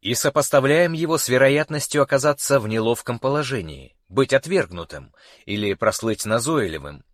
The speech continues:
пустым и никчемным человеком. Мы подсчитываем, сколько потребуется усилий,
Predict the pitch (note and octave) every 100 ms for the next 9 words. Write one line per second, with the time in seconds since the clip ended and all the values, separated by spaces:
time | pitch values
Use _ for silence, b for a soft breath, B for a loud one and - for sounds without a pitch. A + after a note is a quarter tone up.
0 | _ _ G#2 G#2 - A2+ A#2+ - A2 A2
1 | - A2 B2 A#2+ C3 C#3+ G2 - C#2+ _
2 | _ _ _ _ _ _ _ A2 E3 F3
3 | D#3+ - - D3+ G2 D2+ D2 C2+ - _
4 | - - - D#3 D#3 D3 D3+ D3 D3 C#3+
5 | C#3 C#3 C#3 B2+ - C3 B2 A2+ G#2